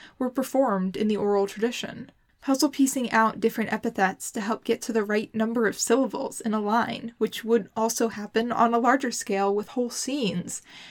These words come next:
as poets would add in and skip over and lengthen battles and arguments, like verses of lyrics and refrains in a song that could go on as long as you wanted,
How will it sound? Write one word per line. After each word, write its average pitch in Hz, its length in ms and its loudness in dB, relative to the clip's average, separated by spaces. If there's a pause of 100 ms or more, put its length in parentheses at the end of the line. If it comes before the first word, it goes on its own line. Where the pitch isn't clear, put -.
(100)
as 233 140 0
poets 240 400 4
would 233 180 4
add 208 260 2
in 202 240 2
and 190 160 0
skip - 320 -2
over 202 400 2
and 185 200 0
lengthen 190 460 -2
battles 190 500 0
and 196 140 -4
arguments, 190 680 -2 (300)
like 220 200 0 (120)
verses 240 360 0
of 190 160 -6
lyrics 208 520 -4
and 202 120 -4
refrains 202 640 0
in 190 120 -2
a 190 80 -4
song 208 480 -2
that 208 160 -10
could 226 120 -2
go 220 240 0
on 233 160 4
as 208 200 -6
long 208 200 2
as 214 140 -2
you 208 80 0
wanted, 247 480 -4